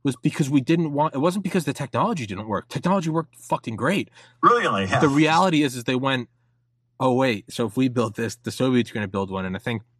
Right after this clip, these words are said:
Speaker 1: it was Eisenhower commissioned a report who was like, "Well, how do we defend th-, against this?" And they were like, "Good question. It can't be done." And he was like, "Well, then fucking scrap it." <laughs> So
Speaker 2: <laughs> Scrap it, please,
Speaker 1: it,
Speaker 2: yeah.
Speaker 1: it's, it's, no, no part of it's not feasible.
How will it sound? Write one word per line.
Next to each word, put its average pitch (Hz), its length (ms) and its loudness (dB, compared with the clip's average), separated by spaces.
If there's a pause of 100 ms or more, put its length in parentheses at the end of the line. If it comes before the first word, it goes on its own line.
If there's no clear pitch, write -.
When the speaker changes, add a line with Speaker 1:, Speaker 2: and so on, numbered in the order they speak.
(500)
Speaker 1:
it - 40 -6
was 107 140 -2
Eisenhower 110 580 -2
commissioned 113 400 -6
a 101 40 -6
report 104 340 -2
who 104 60 -4
was 98 120 -8
like, 101 140 -6 (160)
"Well, 113 80 -6
how 135 100 0
do 117 80 0
we 107 80 -2
defend 127 360 -4
th-, 95 140 -8
against 98 320 -6
this?" 90 180 -12
And 98 80 -6
they 95 60 -4
were 101 120 -4
like, 92 240 -6 (280)
"Good 135 140 -2
question. - 480 -4 (680)
It 117 100 -10
can't 123 180 0
be 107 100 -4
done." 101 300 -2
And 101 100 -8
he 117 100 2
was 110 100 -2
like, 104 200 -6
"Well, 110 100 -4
then 120 140 0
fucking 127 440 -2
scrap - 440 -2
it." - 160 -10 (100)
<laughs> - 100 -14
So 143 400 4
Speaker 2:
<laughs> 107 220 -2
Scrap 139 420 4
it, 107 120 -4
please, 175 260 2
Speaker 1:
it, - 40 -16
Speaker 2:
yeah. 220 80 4
Speaker 1:
it's, 208 220 0
it's, 185 240 -2
no, 185 160 4
no 165 200 4
part 220 240 2
of 131 80 0
it's 107 140 -6
not 120 200 0
feasible. 120 580 -2